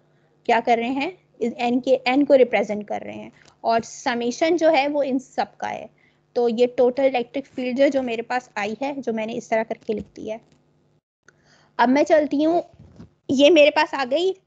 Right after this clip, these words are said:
मैंने आपसे क्या-क्या चीज़ें डिस्कस की, मैंने आपसे इलेक्ट्रिक चार्ज डिस्कस किया, फिर हमने पढ़ा कि कूलम फोर्स क्या होती है, फिर हमने पढ़ा कि इलेक्ट्रिक फील्ड क्या होती है। इलेक्ट्रिक फील्ड आपके पास फोर्स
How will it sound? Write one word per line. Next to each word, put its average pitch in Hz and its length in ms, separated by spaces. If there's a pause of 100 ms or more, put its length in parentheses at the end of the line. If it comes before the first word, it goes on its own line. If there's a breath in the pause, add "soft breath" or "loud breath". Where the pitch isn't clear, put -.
(100)
मैंने 247 180
आपसे 302 420
क्या-क्या 294 320
चीज़ें 294 260
डिस्कस 294 360
की, 330 160
मैंने 262 200
आपसे 269 320
इलेक्ट्रिक 240 340
चार्ज 240 260
डिस्कस 302 440
किया, 294 220
फिर 302 260
हमने 285 280
पढ़ा 262 400
कि 285 280 (720 soft breath)
कूलम 277 340
फोर्स 277 360
क्या 311 160
होती 294 300
है, 311 220 (320 soft breath)
फिर 311 120
हमने 294 220
पढ़ा 285 320
कि 285 240
इलेक्ट्रिक 226 480
फील्ड 262 420
क्या 311 140
होती 302 340
है। 311 240
इलेक्ट्रिक 240 440
फील्ड 294 160
आपके 277 180
पास 269 360
फोर्स 226 240